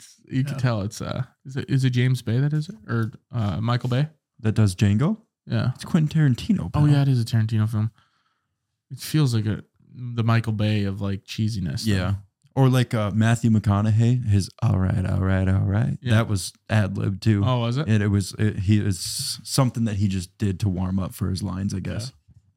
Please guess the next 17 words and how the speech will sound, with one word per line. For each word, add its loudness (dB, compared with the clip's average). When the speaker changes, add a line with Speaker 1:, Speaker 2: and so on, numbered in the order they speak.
Speaker 1:
I 0
love 0
a -4
good -2
ad-lib. -2
Speaker 2:
There 2
was 2
a, -2
just 0
going 2
way 0
back, -10
we 0
shouldn't -4
have -4
left -6
out -8